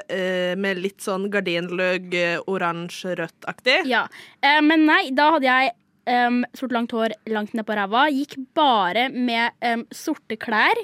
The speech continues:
Speaker 1: Ah, det er
Speaker 2: Fordi
Speaker 1: nydelig.
Speaker 2: favorittboybandet mitt,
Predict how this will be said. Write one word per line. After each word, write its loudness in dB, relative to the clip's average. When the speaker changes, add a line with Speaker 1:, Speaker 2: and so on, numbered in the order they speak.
Speaker 1:
Ah, -
det -18
er -18
Speaker 2:
Fordi 2
Speaker 1:
nydelig. -2
Speaker 2:
favorittboybandet -4
mitt, -10